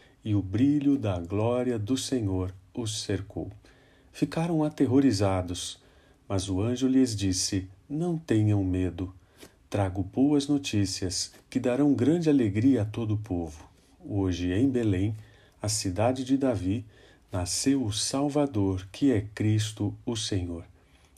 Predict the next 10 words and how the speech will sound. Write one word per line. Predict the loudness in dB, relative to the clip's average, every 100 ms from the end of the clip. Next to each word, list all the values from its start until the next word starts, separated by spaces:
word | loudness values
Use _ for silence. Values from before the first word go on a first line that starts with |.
| -8
Assim | -4 0 0
diz | 0 0
a | 0
palavra | -2 -2 0 0 0
de | 0
Deus | -2 0 0
em | 0 0
Lucas | -2 -4 -4 -4 -4
dois | -2 0 2 0 -2
dez. | -2 -4 -4 -6 -8 -10